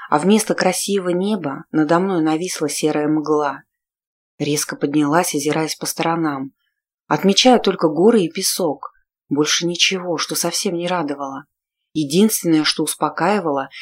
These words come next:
это мое нынешнее состояние. Я полностью здорова.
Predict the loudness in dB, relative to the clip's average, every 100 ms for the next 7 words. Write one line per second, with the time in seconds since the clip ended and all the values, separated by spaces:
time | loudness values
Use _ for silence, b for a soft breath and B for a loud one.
0 | B 0 2 4 4 4 2 0 0 -2
1 | -2 -4 -4 -4 -4 -2 -2 -2 -6 -10
2 | _ _ _ _ -2 0 2 2 2 -2
3 | -6 -4 -2 0 -2 -6